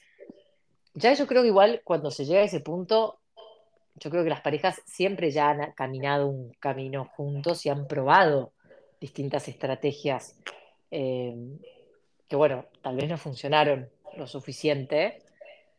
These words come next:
o porque no se le dio el tiempo, la consistencia, para ir a una, a veces se puede volver a tomar alguna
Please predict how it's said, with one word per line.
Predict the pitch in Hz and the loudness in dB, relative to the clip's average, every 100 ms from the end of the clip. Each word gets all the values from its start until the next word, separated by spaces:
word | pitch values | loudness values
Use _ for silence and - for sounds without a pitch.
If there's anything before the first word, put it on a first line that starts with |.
| _ _ _ | _ _ _
o | - 131 | -10 -6
porque | 139 135 | -8 -6
no | 139 | -4
se | 151 | 0
le | 139 | 2
dio | 139 | 0
el | 139 | -2
tiempo, | 170 185 180 165 160 156 | 4 4 4 0 2 2
la | 143 - | 2 -4
consistencia, | 135 127 139 - 170 165 160 - 156 147 | -8 -10 -14 0 2 2 0 0 2 2
para | 151 | 2
ir | 147 | 2
a | 147 | 2
una, | 139 151 165 | -2 -4 -2
a | 156 143 | -4 -2
veces | 143 185 247 | -4 -2 -2
se | 151 | -4
puede | 139 160 | 0 4
volver | 151 139 151 | 4 4 2
a | 151 | 0
tomar | 135 147 | 0 -2
alguna | 143 139 139 147 147 131 | 0 0 -2 -4 -4 -6